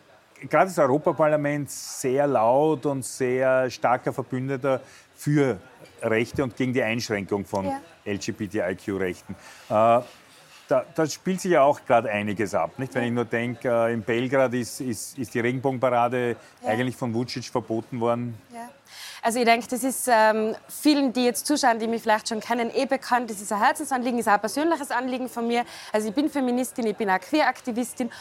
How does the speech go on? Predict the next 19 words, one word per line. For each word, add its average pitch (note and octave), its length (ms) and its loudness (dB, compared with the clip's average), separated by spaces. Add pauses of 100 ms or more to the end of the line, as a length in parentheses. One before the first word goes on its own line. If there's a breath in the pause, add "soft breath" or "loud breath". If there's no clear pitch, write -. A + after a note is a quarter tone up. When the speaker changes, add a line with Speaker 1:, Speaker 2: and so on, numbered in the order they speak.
(140 loud breath)
Speaker 2:
und G#3+ 160 -6
diese A3 200 -6
Themen A3 380 0
werden G3 280 0
nicht G#3+ 160 -6
zu - 80 -10
kurz - 280 -8
kommen. E3+ 440 -6 (420 loud breath)
Speaker 1:
Und C3+ 60 -2
da C#3 60 2
gibt's D3+ 160 -2
ja D#3+ 100 6
auch B2+ 120 4
einige D3+ 380 0
Verbündete D3 560 -4 (220)
im, D3+ 260 -6
im D3 140 -6
Europaparlament. D3+ 680 -2
Speaker 2:
Genau. A#3 480 6